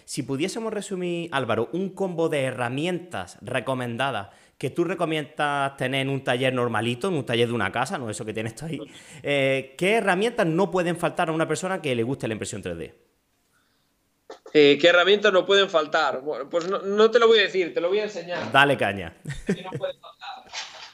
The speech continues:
Speaker 1: Verás
Speaker 2: Mira,
Speaker 1: tú.
Speaker 2: esta es una de las herramientas que no pueden faltar.
Speaker 1: Ah, muy buena.
Speaker 2: Esta es una herramienta que se utiliza para sacarle las,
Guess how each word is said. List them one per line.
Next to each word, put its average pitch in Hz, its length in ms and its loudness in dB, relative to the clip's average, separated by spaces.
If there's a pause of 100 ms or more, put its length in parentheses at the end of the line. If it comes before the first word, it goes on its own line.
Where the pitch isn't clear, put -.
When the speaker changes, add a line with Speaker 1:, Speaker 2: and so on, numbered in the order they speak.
(840)
Speaker 1:
Verás - 200 -2
Speaker 2:
Mira, 147 100 2
Speaker 1:
tú. - 40 0
Speaker 2:
esta - 120 -4
es - 200 -12
una 202 80 -4
de 202 80 -2
las 185 140 0
herramientas 196 480 4
que 190 80 2
no 175 140 0
pueden 175 220 6
faltar. 135 540 4 (1400)
Speaker 1:
Ah, 131 480 8
muy 135 140 0
buena. 143 280 4
Speaker 2:
Esta 196 220 2
es - 140 -2
una 208 100 4
herramienta 202 500 4
que 180 100 2
se 185 140 0
utiliza 196 420 0
para 170 180 2
sacarle 170 420 0
las, 170 380 0